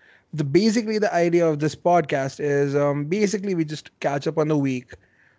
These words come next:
on whatever has happened. Nothing too serious. We're just gonna have fun with some of the tidbits around the world and different aspects. We have wrestling, we have football,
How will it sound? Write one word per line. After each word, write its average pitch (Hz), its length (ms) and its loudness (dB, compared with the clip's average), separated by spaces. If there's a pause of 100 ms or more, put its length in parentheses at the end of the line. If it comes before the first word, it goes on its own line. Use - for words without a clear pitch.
(120)
on 139 460 -2
whatever 139 380 2
has 139 140 2
happened. 139 480 -4 (180)
Nothing 139 400 -4
too 143 140 -2
serious. 139 400 -2
We're 139 60 0
just 127 160 -2
gonna 135 300 2 (520)
have 156 200 0
fun 147 440 2
with 139 160 2
some 151 200 0
of 139 120 -2
the 139 80 -4
tidbits 143 560 0 (180)
around 147 300 2
the 151 80 4
world 135 420 2 (140)
and 135 400 -6 (120)
different 135 440 -6
aspects. 139 600 -4 (640)
We - 60 -2
have 127 160 -2
wrestling, 170 680 4
we 135 80 -2
have 127 120 -2
football, 147 800 2